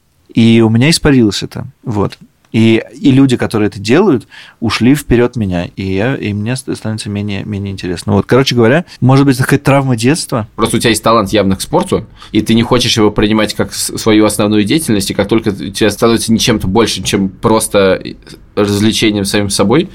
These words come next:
Speaker 2: ты от этого бежишь.
Speaker 1: Не знаю, мне кажется еще, что м-, мне не нравится тратить деньги на спорт. Вот это вот и есть такое. Мне не нравится тратить деньги, и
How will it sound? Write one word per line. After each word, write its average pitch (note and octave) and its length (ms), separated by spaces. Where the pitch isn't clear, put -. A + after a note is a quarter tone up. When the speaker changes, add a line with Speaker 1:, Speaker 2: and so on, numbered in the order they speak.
Speaker 2:
ты B2 300
от G2+ 140
этого A#2+ 200
бежишь. F#2+ 520
Speaker 1:
Не C#3+ 80
знаю, D#3 240
мне C3+ 100
кажется F3+ 300
еще, E3 180
что C#3 320
м-, - 200
мне C3 420
не D3 160
нравится C#3+ 520
тратить A#2 400
деньги G#2+ 260
на G#2 140
спорт. - 400
Вот - 260
это B2+ 240
вот A2+ 160
и A2 80
есть G#2+ 300
такое. - 400
Мне C3 160
не C#3 140
нравится C3 480
тратить A2 400
деньги, C3 560
и A2+ 300